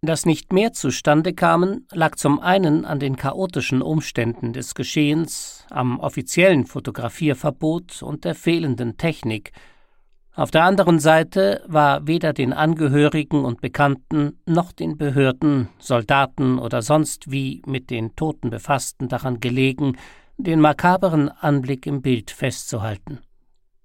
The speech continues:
Unter den wenigen Aufnahmen ragt eine Reihe von Fotos aus dem Leipziger Neuen Rathaus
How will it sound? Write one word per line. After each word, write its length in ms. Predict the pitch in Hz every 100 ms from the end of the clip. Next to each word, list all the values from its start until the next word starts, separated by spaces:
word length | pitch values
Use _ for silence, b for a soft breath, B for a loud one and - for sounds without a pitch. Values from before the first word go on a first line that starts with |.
| _ _ _ _ _
Unter 200 | 160 185
den 240 | 175 170 160
wenigen 420 | 233 214 160 151
Aufnahmen 680 | 165 190 180 156 147 156
ragt 320 | 156 143 135 151
eine 200 | 143 139
Reihe 260 | 165 170
von 240 | 127 131 113
Fotos 560 | - 160 - 143 -
aus 160 | 135 -
dem 240 | 143 127
Leipziger 640 | 127 147 - - 156 151 139
Neuen 420 | 135 147 139 120
Rathaus 720 | 113 135 - 123 120 -